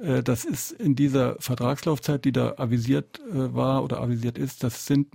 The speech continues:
über eine Milliarde Euro. Ähm, Hertha B S C, ein Club wie Hertha B S C hatten einen Etat von nicht mal hundert Millionen Euro, ähm, und die spielen, ähm, im oberen Drittel der deutschen Bundesliga. Das zeigt also, dass,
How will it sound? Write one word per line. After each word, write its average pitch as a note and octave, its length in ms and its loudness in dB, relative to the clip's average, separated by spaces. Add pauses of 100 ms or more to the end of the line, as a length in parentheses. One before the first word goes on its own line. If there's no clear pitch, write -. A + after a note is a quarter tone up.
über D3 240 0
eine C#3 220 4
Milliarde B2 500 4
Euro. B2+ 460 0 (640)
Ähm, B2+ 440 4 (600)
Hertha C#3+ 300 4
B C3+ 140 2
S C3 180 -2
C, D#3+ 320 4
ein A#2 220 2
Club E3 240 -2
wie C3 80 4
Hertha B2 160 2
B A#2 100 0
S A#2 140 -2
C C3 160 2
hatten B2 340 4 (140)
einen A#2+ 220 4
Etat D3 480 0
von A#2 340 2 (600)
nicht E3 320 4
mal B2 200 4
hundert B2+ 280 4
Millionen A2+ 400 2
Euro, D#3+ 460 -2 (420)
ähm, A#2+ 380 4
und C#3 160 -2
die C3 80 2
spielen, D3+ 680 4 (200)
ähm, B2 380 2
im B2 180 2
oberen C#3 480 2
Drittel D#3 300 2
der A#2 140 2
deutschen A#2+ 320 0
Bundesliga. C#3 680 0 (300)
Das - 180 -2
zeigt D3 380 0
also, C3+ 240 0
dass, A#2+ 420 -2